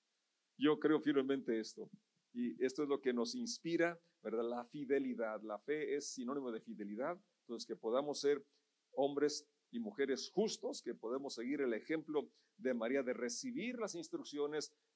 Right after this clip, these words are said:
y no posponerlas, no dejarlas para mañana, para después, para último momento, sino hoy mismo empezar a actuar según lo que se nos ha instruido. Si estás de, si estás de acuerdo y quieres hacer lo mismo,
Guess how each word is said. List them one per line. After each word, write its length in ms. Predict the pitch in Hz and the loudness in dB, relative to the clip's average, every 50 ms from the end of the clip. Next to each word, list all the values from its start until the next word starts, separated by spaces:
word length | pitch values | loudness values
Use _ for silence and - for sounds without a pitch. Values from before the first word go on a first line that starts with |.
| _ - | _ -2
y 280 | 131 135 143 151 151 - | 2 4 4 4 4 2
no 300 | 139 139 156 190 202 196 | 0 2 2 2 2 2
posponerlas, 800 | 190 170 - - - - 123 120 123 143 143 135 117 110 107 110 | 2 0 0 0 -4 -4 -2 -2 0 0 0 -2 -2 -2 -4 -2
no 140 | 131 147 151 | 0 0 2
dejarlas 440 | 143 120 123 143 143 139 135 120 | 0 0 -2 -2 -4 -4 -4 -6
para 300 | - - 123 117 113 113 | -6 -8 -6 -4 -4 -6
mañana, 480 | 110 107 107 113 135 147 151 147 139 - | -6 -10 -10 -8 -8 -6 -6 -6 -8 -10
para 160 | - - 107 | -8 -8 -8
después, 480 | 104 107 107 - - 131 135 151 147 147 | -8 -10 -12 -8 -2 2 4 4 4 2
para 160 | - 117 123 | 0 2 2
último 240 | 131 120 123 120 117 | 2 2 0 -2 -2
momento, 240 | 123 143 139 139 123 | -2 -2 -2 -2 -4
sino 340 | - 123 120 120 113 120 - _ | -4 -2 -2 -2 -2 -2 -4 _
hoy 240 | - 120 139 143 143 | 0 2 2 2 2
mismo 460 | 127 127 147 160 170 202 208 233 233 - _ _ _ _ - | 0 -2 -4 -2 -2 -2 -2 -2 -4 -10 _ _ _ _ -6
empezar 420 | 117 107 - 113 113 - 131 123 | -6 -6 -4 -4 -4 -2 -2 -2
a 40 | 123 | -2
actuar 360 | 117 - - 123 123 127 123 | -4 -6 -4 -2 0 0 0
según 500 | 123 - 113 104 113 127 139 139 139 135 - - _ _ _ _ - | 0 -2 -4 -2 0 0 0 0 0 -4 -12 -20 _ _ _ _ -8
lo 160 | 113 110 107 | -4 -4 -4
que 120 | 110 110 107 | -4 -4 -8
se 160 | - - 107 | -6 -6 -8
nos 240 | 104 101 101 - - | -8 -6 -6 -6 -4
ha 180 | 113 113 110 113 - _ _ _ _ | -4 -6 -6 -8 -12 _ _ _ _
instruido. 800 | 127 123 113 110 - - - 90 95 95 95 95 95 90 90 92 _ _ _ _ - _ _ _ _ _ _ _ _ _ _ _ _ _ _ _ _ _ | -10 -10 -8 -8 -10 -14 -16 -14 -14 -12 -12 -10 -10 -12 -12 -14 _ _ _ _ -20 _ _ _ _ _ _ _ _ _ _ _ _ _ _ _ _ _
Si 120 | - - | -20 -12
estás 140 | 123 123 135 | -4 0 2
de, 140 | 127 - - - | 2 2 0 -4
si 120 | - 120 110 | -10 -8 -8
estás 160 | - 135 131 | -4 -2 -2
de 60 | 131 | 0
acuerdo 260 | 123 135 139 139 135 | 2 4 4 4 4
y 60 | 123 | 4
quieres 180 | - 131 131 123 | 2 2 0 2
hacer 120 | - 131 | 0 2
lo 80 | 131 123 | 2 2
mismo, 360 | 123 139 139 147 151 139 - | 2 2 0 0 -2 -6 -6